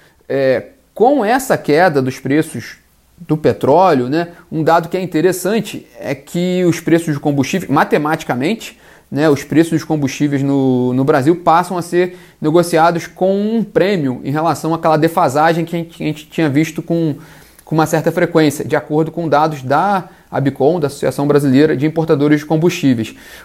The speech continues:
Com os dados de ontem, né, relativo ao dia de ontem, a gasolina tá sendo negociada no Brasil hoje com um preço dois por cento acima da paridade de preço de importação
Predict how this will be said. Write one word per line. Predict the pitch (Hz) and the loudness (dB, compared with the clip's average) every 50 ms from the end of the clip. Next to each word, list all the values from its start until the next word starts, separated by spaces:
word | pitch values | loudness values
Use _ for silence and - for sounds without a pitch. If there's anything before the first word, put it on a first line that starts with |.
| _ | _
Com | - 170 175 208 226 | -2 0 0 2 2
os | 214 156 | 0 0
dados | 127 147 156 156 147 139 135 127 | 2 2 2 2 2 0 -4 -6
de | 120 131 165 185 | -6 -6 -2 0
ontem, | 156 165 208 226 - 160 151 | 0 0 0 0 -2 -2 -2
né, | 143 151 | -2 -2
relativo | 143 135 135 127 - 147 147 | -2 -2 -4 -4 -4 -2 -2
ao | 143 | 0
dia | 127 143 151 | 2 2 2
de | 156 208 | 2 0
ontem, | 165 170 214 233 226 - 131 - - - - - - _ | -2 0 0 -2 -2 -4 -6 -6 -8 -16 -20 -20 -20 _
a | - - | -8 -2
gasolina | 135 143 156 156 156 139 156 180 196 185 | 0 2 2 2 2 0 0 0 0 0
tá | 165 180 | -2 -2
sendo | 170 175 160 160 | -2 -2 -2 0
negociada | 160 151 156 156 156 170 147 147 151 | 2 2 2 2 2 0 0 0 0
no | 160 196 | 0 0
Brasil | 190 185 170 151 143 127 123 147 151 143 | 2 2 2 2 2 2 2 0 2 2
hoje | 143 151 156 143 117 123 120 - - _ _ _ _ _ _ _ _ _ - | 2 4 4 2 2 -2 -6 -10 -14 _ _ _ _ _ _ _ _ _ -4
com | - 160 | -2 -2
um | - | -2
preço | - - 151 151 147 - | 0 0 0 0 0 0
dois | 131 135 190 226 214 | 2 4 4 4 2
por | - - 247 202 | 0 -4 -4 -4
cento | - 190 202 190 | -4 -4 -4 -4
acima | 160 - - - 185 226 294 370 349 294 - | -4 -4 -4 -4 -2 -2 0 0 -2 -2 -4
da | - 143 - 135 | -4 -4 -4 0
paridade | - 151 143 139 123 143 143 135 | 2 2 2 2 2 2 2 0
de | 131 | 0
preço | 127 - 131 127 - | -2 -2 -4 -2 -2
de | 147 | -4
importação | 135 135 - 151 151 165 165 160 165 170 175 196 | -4 -2 -2 -2 -2 -2 -4 -2 -2 -2 -2 -2